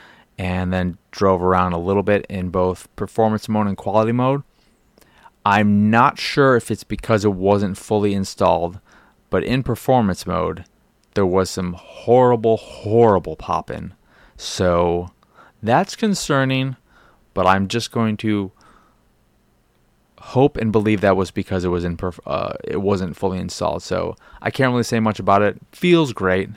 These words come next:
uh, when I did the intro in quality mode. Looks amazing. Uh, I love driving through the stone walls.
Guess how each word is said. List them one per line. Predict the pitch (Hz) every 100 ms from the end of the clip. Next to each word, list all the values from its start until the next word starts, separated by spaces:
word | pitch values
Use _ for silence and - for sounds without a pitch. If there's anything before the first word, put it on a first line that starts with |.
| -
uh, | - 87 90
when | 90 90
I |
did | 90 92
the | 90
intro | 90 90 95 90
in | 90 92
quality | 87 85 85 85 87
mode. | 87 87 87 - _ - _
Looks | 151 147 -
amazing. | 95 82 82 80 85 85 87 -
Uh, | - - 85 87 98
I | - 98
love | 95 95 101 104 107 107 101 - _ - -
driving | 98 95 95 98
through | 95 98
the | 95
stone | 92 101 95 95
walls. | 92 90 92 95 98